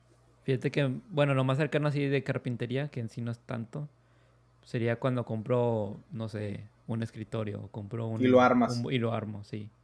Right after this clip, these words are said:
Speaker 1: Sin ayuda de nadie, es como que, "Guau, me siento bien, güey, yo puedo con todo". <laughs>
Speaker 2: Soy todo un hombre.
Speaker 1: Sí.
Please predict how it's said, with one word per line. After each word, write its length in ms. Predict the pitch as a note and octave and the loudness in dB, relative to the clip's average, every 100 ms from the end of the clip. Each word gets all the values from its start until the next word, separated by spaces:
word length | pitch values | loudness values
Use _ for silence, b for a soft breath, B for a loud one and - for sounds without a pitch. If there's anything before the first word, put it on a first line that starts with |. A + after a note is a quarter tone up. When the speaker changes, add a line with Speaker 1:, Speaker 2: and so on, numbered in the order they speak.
| _ _ _ _ | _ _ _ _
Speaker 1:
Sin 200 | - C3 | 0 2
ayuda 240 | B2+ B2+ | 4 6
de 100 | C3+ | 6
nadie, 260 | B2 A#2+ A2 | 4 2 0
es 100 | G#2+ | -4
como 220 | B2+ A2 | -6 -8
que, 140 | - | -8
"Guau, 340 | A2+ A#2 C3+ B2+ | -10 -4 -4 -2
me 80 | G#2+ | -6
siento 240 | A#2 B2 | -6 -4
bien, 340 | A#2 A#2 A#2 - | -4 -4 -6 -10
güey, 260 | A#2 A#2+ G#2+ | -4 -2 -2
yo 80 | |
puedo 240 | G#2+ - A2+ | -6 -4 -4
con 160 | A#2 | -6
todo". 240 | G#2+ B2+ - _ - | -10 -12 -12 _ -18
<laughs> 500 | - - - _ _ | -16 -16 -20 _ _
Speaker 2:
Soy 300 | - E3 D3+ | 2 4 4
todo 220 | F3 D#3 | 8 8
un 80 | D#3 | 10
hombre. 400 | D3 D3 B2+ A#2 - | 6 6 2 0 -10
Speaker 1:
Sí. 320 | - A2+ G#2+ | -10 -8 -8